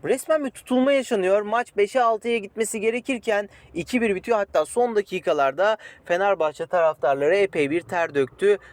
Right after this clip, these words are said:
Bundan da bahsedebiliriz. Yani neredeyse berabere bitecekti maç. Fenerbahçe'nin böyle karşılaşmaları kesinlikle koparması lazım. Hele bir de sezon açılış maçıyken bu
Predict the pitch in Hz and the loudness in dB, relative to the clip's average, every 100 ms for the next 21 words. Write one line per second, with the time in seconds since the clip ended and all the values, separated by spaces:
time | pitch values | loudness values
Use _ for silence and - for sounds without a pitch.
0 | - 160 170 156 156 196 160 156 165 160 | -12 -6 -2 -2 0 0 0 -2 -4 -4
1 | 160 160 127 120 113 131 208 247 233 208 | -2 -2 -2 -2 -4 -2 -2 0 -2 0
2 | 254 240 240 247 285 285 269 220 208 - | 0 0 0 -2 -6 -6 -4 -2 -2 -2
3 | 147 120 - _ _ - - - 170 208 | -4 -4 -10 _ _ -20 -20 -8 -4 0
4 | 269 247 240 226 214 214 254 254 254 214 | 0 0 -2 -2 -2 2 2 2 -2 -2
5 | - 196 - 165 147 180 214 - - - | -2 -2 -2 -2 0 2 0 -4 -20 -6
6 | 202 202 240 226 - 143 - 160 185 185 | -4 -2 -4 -4 -4 -2 -2 0 0 -2
7 | 190 208 214 208 214 226 226 240 220 - | -4 -2 -2 -2 -4 -4 -4 -2 -2 -2
8 | 156 208 294 269 269 311 - 262 226 214 | -4 -2 0 -2 -4 -8 -4 -6 -4 -6
9 | 196 175 160 214 262 | -4 -4 0 0 0